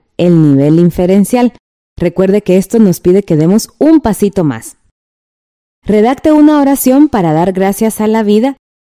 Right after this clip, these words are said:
por la capacidad de percibir mediante los sentidos que se mencionan abajo.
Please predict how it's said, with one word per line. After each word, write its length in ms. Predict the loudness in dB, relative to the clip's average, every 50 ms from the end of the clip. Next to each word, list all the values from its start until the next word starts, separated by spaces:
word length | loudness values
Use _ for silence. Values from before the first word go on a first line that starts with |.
| _ _ -4
por 160 | -2 -2 0
la 120 | 0 -2
capacidad 680 | -2 -4 -6 -6 -4 -6 -4 -2 0 0 2 2 0 -2
de 140 | -2 -2 -4
percibir 760 | -2 -4 -4 -4 -4 -2 -2 -2 0 0 0 0 -2 -6 _ _ _ _ _
mediante 540 | -4 -2 0 0 0 0 0 0 -2 -2 -2
los 160 | -2 -2 -2
sentidos 580 | -2 -2 -2 -2 0 0 -2 0 0 -2 -2 -2
que 120 | -4 -4
se 160 | -4 -2 -2 -2
mencionan 560 | 0 -2 -2 -2 -2 -2 -2 -2 -2 -2 -2
abajo. 500 | -4 -4 -6 -6 -8 -10 -14 -20 -20